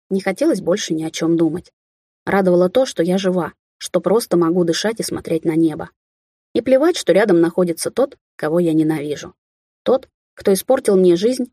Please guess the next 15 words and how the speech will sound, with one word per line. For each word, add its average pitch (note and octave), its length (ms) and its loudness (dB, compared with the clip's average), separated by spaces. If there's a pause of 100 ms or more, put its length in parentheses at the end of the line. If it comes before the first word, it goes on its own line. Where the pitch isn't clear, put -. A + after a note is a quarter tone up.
(120)
заставив F#3+ 540 -2
подписать E3+ 500 -4
с - 100 -12
ним D#3 160 -4
контракт. D#3+ 560 -4 (600)
Может A#3+ 220 0
быть, G#3 160 0
я A3 100 4
смогу A3 320 0
преодолеть E3+ 480 0
свой E3+ 180 0
страх G#3 320 -4
и A3+ 40 -2
помогу F3+ 380 2
Дизаргу, F#3+ 540 -2